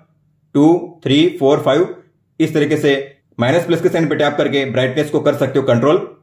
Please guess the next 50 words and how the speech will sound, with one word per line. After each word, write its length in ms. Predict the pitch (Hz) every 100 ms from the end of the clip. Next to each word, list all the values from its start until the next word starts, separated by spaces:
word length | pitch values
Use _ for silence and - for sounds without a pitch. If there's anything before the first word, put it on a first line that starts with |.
| -
आगे 260 | 135 151
है 180 | 180 175
settings, 300 | 165 185 214 -
इसमें 280 | 139 156 160
सबसे 220 | 151 170
पहले 240 | 147 151
है 460 | 165 151 156 - _ _ 117
menu 180 | 135
style, 400 | 160 151 190 - - _ _
एक 140 | 143 151
होता 180 | 151 139
है 60 |
list 280 | 131 180 -
और 120 | 147
एक 60 | 151
होता 180 | 147 131
है 100 | 123
grid, 260 | 147 185
जो 100 | 131
हम 120 | 127
देख 160 | 123 135
चुके 200 | 143 147
हैं। 380 | 160 - - _ _ _ _ _ _ _ _ _ _ _
आगे 260 | 135 143 175
है 160 | 170
screen 220 | 170 156 165
display, 320 | 147 151 196
इसमें 400 | 196 131 160 156
पहले 240 | 139 156
है 440 | 156 151 156 - _ _
वॉच 160 | 123 127
फेस 200 | 170 160
को 100 | 156
चेंज 300 | - 151 156
करने 240 | 156 143
का 100 | 143
option, 260 | 139 180 160
तो 80 | 131
टैप 280 | 120 139 -
कीजिए। 500 | 190 143 180 - - _ _
आप 120 | 131 131
swipe 240 | 143 156 160
करके 280 | 143 151 135 - _ _ -
वॉच 140 | 123
फेस 200 | 127 156
को 120 | - 135
चेंज 320 | - 143 -
कर 140 | 151
सकते 260 | 147 143 -
हो। 240 | 254 -